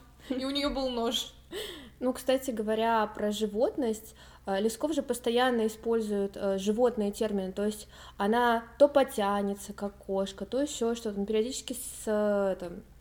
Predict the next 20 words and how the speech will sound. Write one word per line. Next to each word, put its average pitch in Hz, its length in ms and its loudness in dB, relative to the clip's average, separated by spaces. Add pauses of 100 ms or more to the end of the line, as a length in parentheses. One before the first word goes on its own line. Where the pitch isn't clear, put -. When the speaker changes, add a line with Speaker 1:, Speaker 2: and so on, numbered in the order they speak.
(220)
Speaker 2:
сравнивает 226 680 4
героев 202 420 0
с 190 80 -8
животными. 190 880 -4
Вы 196 100 -12
заметили 233 480 -2
это 208 120 -4
в - 60 -16
тексте? 196 500 -10 (640)
У 202 60 -6
меня, 208 200 0
по-моему, 214 200 0
даже 220 140 -2
цитаты - 420 -10
где-то - 260 -12
были. - 280 -12 (440)
Щас 220 140 -4
Speaker 1:
Мгм. 214 120 -6
Speaker 2:
я 214 60 -10
найду. 208 420 -8